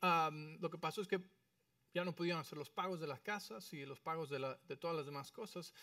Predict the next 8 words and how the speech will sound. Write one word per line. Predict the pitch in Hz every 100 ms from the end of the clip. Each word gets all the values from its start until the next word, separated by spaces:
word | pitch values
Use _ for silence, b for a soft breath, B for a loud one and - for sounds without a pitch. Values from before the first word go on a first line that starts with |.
| B B
Y |
el | 160
banco | 156 165 160
reposeyó | 156 143 147 156 143 131
casas, | 165 170 170
reposeyó | 151 127 123 127 127
terrenos, | 117 131 170 170
reposeyó | 143 120 123 - 135 139